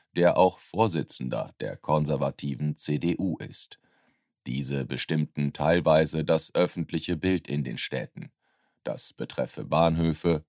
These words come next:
U-Bahnen, bestimmte Parkanlagen und ganze Stadtteile. Merz war für seine Bemerkung in der vorigen Woche zu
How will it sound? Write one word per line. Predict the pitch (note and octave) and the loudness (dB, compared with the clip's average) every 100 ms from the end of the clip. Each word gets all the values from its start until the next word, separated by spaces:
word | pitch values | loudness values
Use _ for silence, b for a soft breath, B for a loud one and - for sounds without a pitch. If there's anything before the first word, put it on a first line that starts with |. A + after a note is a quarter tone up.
| _ - | _ -2
U-Bahnen, | G#2 F2 F2+ F2 F2+ F2 - _ _ | 0 6 8 8 6 2 -2 _ _
bestimmte | - - C2+ B1 D2 | -12 -8 -6 -6 -8
Parkanlagen | - D2 D2+ - D#2 D#2+ D#2+ D#2+ D#2+ D#2 _ _ | -2 0 0 0 2 4 4 2 -2 -6 _ _
und | - F#2+ G2 - | -2 -2 -2 -4
ganze | - D#2 D2 F2 | 0 0 2 0
Stadtteile. | F2 - F#2 - - - G#1+ G1+ - _ _ _ _ _ - | -2 0 0 0 -4 -2 -2 -4 -8 _ _ _ _ _ -2
Merz | D#2+ F#2 F2+ - - | 2 2 0 -4 -4
war | A#1+ A1+ | -4 -6
für | - C2+ | -6 -6
seine | B1 B1+ B1+ | -4 -4 -4
Bemerkung | A#1+ A#1 C2+ E2+ - D#2 D#2 | -6 -4 -2 -2 -2 -2 0
in | D2 D2+ | 0 2
der | D2+ | 2
vorigen | - F2+ F#2 E2 D2+ D#2 | 0 -2 0 0 0 0
Woche | D2 F2 D#2+ D2+ | 2 0 -2 -4
zu | - F2+ D#2 | 0 2 2